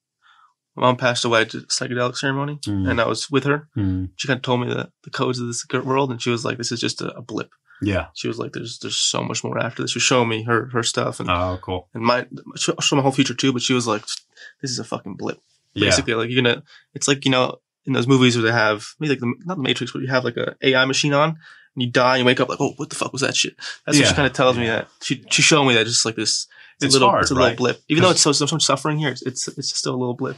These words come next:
Speaker 2: Well, and it's, and it's, it's the animal side of us, the limbic system and the amygdala that are getting lit up by all of the stuff that's happening in our environment. It's like, "No, we need to do this to survive and procreate and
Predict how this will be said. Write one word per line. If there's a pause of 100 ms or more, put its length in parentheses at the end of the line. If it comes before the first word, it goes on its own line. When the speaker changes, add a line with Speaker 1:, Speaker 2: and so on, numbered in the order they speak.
(100)
Speaker 2:
Well,
and
it's,
and
it's,
it's
the
animal
side
of
us,
the
limbic
system
and
the
amygdala
that
are
getting
lit
up
by
all
of
the
stuff
that's
happening
in
our
environment.
It's
like,
"No,
we
need
to
do
this
to
survive
and
procreate
and